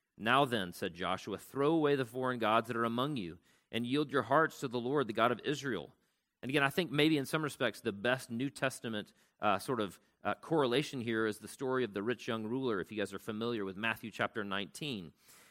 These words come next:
And it's where this rich young ruler comes up to Jesus and he basically says, "Teacher, good teacher," which, by the way, he gets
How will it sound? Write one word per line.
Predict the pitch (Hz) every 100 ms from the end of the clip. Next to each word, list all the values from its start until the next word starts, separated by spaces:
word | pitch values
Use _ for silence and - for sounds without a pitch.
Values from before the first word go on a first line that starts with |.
| -
And | 135
it's | -
where | 160
this | 135 139
rich | 165 -
young | 143
ruler | 135 165 143
comes | - 143 135
up |
to | 113
Jesus | 107 147 156 127
and | 127
he | 117
basically | 120 139 127 117
says, | 131 113 104 - - _
"Teacher, | - 196 - 104
good | 98 165 135
teacher," | 113 - 98 127 _ _ _ _ _ -
which, | 110 - 92
by | 107
the | 101
way, | 98
he |
gets | 101 107 -